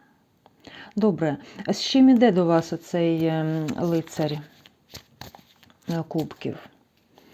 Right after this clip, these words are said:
До речі, астрологічна відповідність в першу чергу, а, проходить, е, тригон води, риби, раки і скорпіони в першу чергу. З чим іде?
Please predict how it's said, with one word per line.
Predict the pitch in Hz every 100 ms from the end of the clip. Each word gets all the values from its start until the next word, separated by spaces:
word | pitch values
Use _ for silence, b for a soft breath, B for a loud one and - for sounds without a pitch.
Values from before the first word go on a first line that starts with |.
| B B
До | - 190
речі, | 175 170 175
астрологічна | 165 180 175 175 165 - 165
відповідність | 156 - 160 196 175 165 - -
в | 156
першу | - 160 156 -
чергу, | 160 - 185 185 165 165 165 160 B B B B B
а, | 170
проходить, | 165 175 - 180 170 147 165 160 -
е, | 165 156 151 151 147 - B B B B B B B B
тригон | - 170 165 160
води, | 156 160 143 196 214 214
риби, | 196 190 190 160 185 175
раки | - 170 160 165 -
і | 165 170 160
скорпіони | - - 160 147 156 151 143 135 135
в | -
першу | 147 139 - -
чергу. | 135 - 131 131 143
З |
чим | - - - 185 185
іде? | 180 151 143 120 113